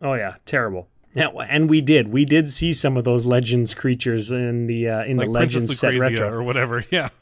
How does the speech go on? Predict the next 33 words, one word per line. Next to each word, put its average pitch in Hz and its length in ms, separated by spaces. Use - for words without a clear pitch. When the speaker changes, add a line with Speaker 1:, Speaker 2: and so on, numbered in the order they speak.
Speaker 1:
Yeah, 139 400
yeah, 147 300
yeah, 131 240
yeah. 127 260
That's 135 320
it. 123 240
So - 320
seven 214 260
seven 202 260
for 180 140
five, 135 340
that's 143 220
great. 120 320
Two 233 220
mana, 156 340
make 147 300
a 147 40
Sliver. 127 520
Excellent 160 560
when 143 160
you 135 80
can 135 120
combo 139 440
with 113 360
slivers 147 480
that 104 120
give 127 220
you 139 140
mana 117 520
or 131 440
anything 165 340
that 147 220
untaps 135 720